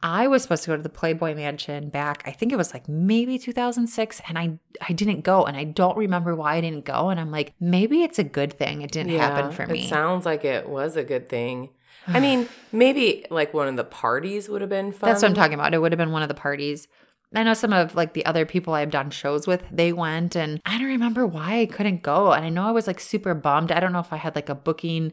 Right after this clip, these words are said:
Speaker 1: conflict or something, but I was kinda bummed about it. And now I'm, like, looking back, I'm like, "Well,
Speaker 2: Maybe it was
Speaker 1: n-,
Speaker 2: for the best.
Speaker 1: yeah, you never know what you missed out on," right? Sorry, I went
Speaker 2: That's
Speaker 1: off on a tangent.
Speaker 2: disgusting.
Speaker 1: <laughs> I was very passionate about that.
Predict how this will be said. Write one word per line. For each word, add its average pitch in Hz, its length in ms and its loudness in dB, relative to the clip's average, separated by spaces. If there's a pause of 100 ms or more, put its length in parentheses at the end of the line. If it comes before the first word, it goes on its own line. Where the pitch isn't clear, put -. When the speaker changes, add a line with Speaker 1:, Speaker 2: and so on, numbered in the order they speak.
Speaker 1:
conflict 165 560 -2
or 156 80 -2
something, 156 680 -2
but 156 260 -4
I 170 80 2
was 185 140 0
kinda 208 240 0
bummed 160 340 2
about 139 320 0
it. 139 140 0
And 143 80 -8
now 147 160 -4
I'm, 175 120 -2
like, 160 160 -6
looking 160 220 -4
back, 147 240 -8
I'm 185 60 -4
like, 208 180 -6
"Well, 247 300 0 (180)
Speaker 2:
Maybe 143 320 -4
it 160 60 0
was 233 160 2
Speaker 1:
n-, - 80 -16
Speaker 2:
for 170 120 -4
the 170 100 -8
best. 190 200 -2
Speaker 1:
yeah, 190 480 6
you 190 220 0
never 214 240 2
know 170 160 4
what 165 200 0
you 185 60 2
missed 160 320 -2
out 135 220 2
on," 107 260 2
right? 151 420 -4 (140)
Sorry, 147 220 -6
I 156 40 -4
went 156 140 -6
Speaker 2:
That's 170 140 -8
Speaker 1:
off - 60 -6
on 170 40 -2
a 160 60 -6
tangent. 170 480 0
Speaker 2:
disgusting. 180 300 -2 (180)
Speaker 1:
<laughs> - 180 -20
I 196 40 4
was 196 140 4
very 165 220 2
passionate 160 480 -4
about 147 280 -2
that. 151 400 -4